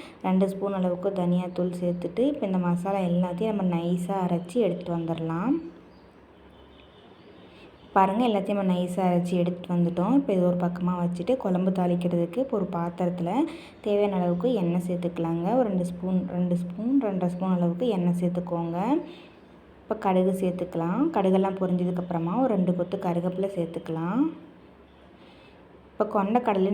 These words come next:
நைட்டே ஊற வச்சு காலையில வேக வச்சு எடுத்து வச்சிருக்கேங்க. இப்ப அதையும் நம்ம இது கூட சேர்த்துக்கலாம். உப்பு சேர்த்து தான் வேக வச்சிருக்கோம்.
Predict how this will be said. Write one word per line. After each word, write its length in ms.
நைட்டே 380
ஊற 100
வச்சு 200
காலையில 340
வேக 220
வச்சு 240
எடுத்து 260
வச்சிருக்கேங்க. 580
இப்ப 100
அதையும் 220
நம்ம 160
இது 140
கூட 220
சேர்த்துக்கலாம். 400
உப்பு 240
சேர்த்து 300
தான் 120
வேக 240
வச்சிருக்கோம். 560